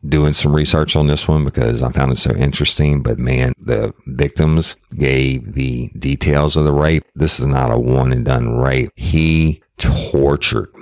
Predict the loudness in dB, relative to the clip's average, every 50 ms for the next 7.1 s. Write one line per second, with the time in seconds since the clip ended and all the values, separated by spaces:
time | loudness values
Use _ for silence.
0 | -8 -6 -4 -4 -4 -4 -4 -6 -6 -6 -8 -10 -8 -8 -10 -10 -8 -6 -4 -2
1 | -2 -2 0 -2 -2 -2 -2 -2 0 0 0 0 0 -2 -2 -4 -4 -4 -2 -2
2 | -4 -6 -8 -10 -6 -2 -2 0 0 0 0 0 -2 -2 -4 -6 -8 -8 -8 -8
3 | -6 -4 -4 -2 -2 -2 -4 -4 -6 -8 -8 -8 -8 -6 -4 -4 -4 -4 -4 -4
4 | -2 -2 0 0 0 2 2 2 0 0 -2 -4 -6 -8 -8 -12 _ _ _ _
5 | _ _ _ _ _ -4 -2 -2 0 0 0 -2 0 0 0 0 0 -2 -4 -6
6 | -10 -10 -12 -12 -8 -4 0 2 2 4 4 4 2 2 2 2 2 2 2 0
7 | -2